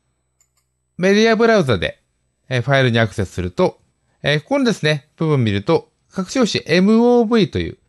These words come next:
えー、これクイックタイム形式の動画ファイルですけど、これもですね、開ける対象になってます。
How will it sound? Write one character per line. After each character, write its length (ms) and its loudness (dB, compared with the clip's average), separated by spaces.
え 80 -2
ー、 40 -6
こ 80 -2
れ 100 0
ク 200 -4
イ 40 2
ッ 80 -12
ク 120 -20
タ 120 2
イ 40 2
ム 100 -2
形 180 0
式 220 -4
の 140 0
動 240 2
画 120 2
フ 80 -2
ァ 60 2
イ 40 2
ル 40 -6
で 80 -8
す 80 -12
け 80 -4
ど、 220 -2
こ 100 -4
れ 60 0
も 120 -2
で 80 0
す 120 -6
ね、 180 -2
開 200 0
け 100 0
る 80 -2
対 220 0
象 160 -4
に 60 -8
な 60 -10
っ 40 -16
て 100 -20
ま 100 -20
す。 200 -20